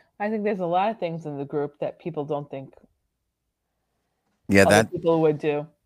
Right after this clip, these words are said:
Speaker 2: that keeps me up
Speaker 1: Sure.
Speaker 2: at night, what, thinking, like, "What is everybody doing that I don't fucking know about?"
Speaker 1: Yeah,
Speaker 2: 'Cause
Speaker 1: exactly.
Speaker 2: there's a lot of,
Speaker 1: Exactly.
Speaker 2: a lot of time now we don't see each other for weeks on end or hear from people. We don't hear from some friends now for, like,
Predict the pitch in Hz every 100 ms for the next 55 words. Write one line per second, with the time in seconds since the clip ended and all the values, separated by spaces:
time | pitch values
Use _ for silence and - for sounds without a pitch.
0 | _ - 107 127 101 107 98 101 92 90
1 | 85 _ 110 107 - 113 107 110 98 92
2 | - 151 185 160 151 123 104 104 98 95
3 | 98 98 92 92 95 92 90 87 90 170
4 | 180 196 190 170 151 - 208 233 - -
5 | 165 - 123 135 151 156 - 143 208 190
6 | 180 - - 185 190 185 170 156 127 120
7 | 147 147 120 139 117 117 101 113 101 117
8 | - 107 110 107 - 120 135 139 110 107
9 | 104 - 95 123 220 202 - 131 143 127
10 | 110 107 101 107 110 110 95 98 90 104
11 | 98 -